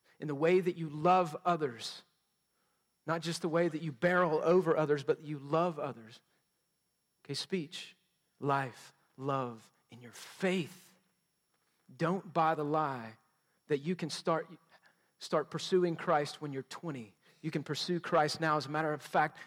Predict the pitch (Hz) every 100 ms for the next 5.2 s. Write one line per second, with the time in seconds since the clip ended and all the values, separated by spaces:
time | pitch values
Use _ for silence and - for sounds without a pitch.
0 | - 196 - - 226 - - 156 - 226
1 | 214 165 135 - - _ - 247 208 196
2 | 202 175 160 160 151 160 156 156 131 123
3 | 120 135 123 139 - _ _ _ _ _
4 | - 160 170 139 - - 196 214 - 165
5 | 143 -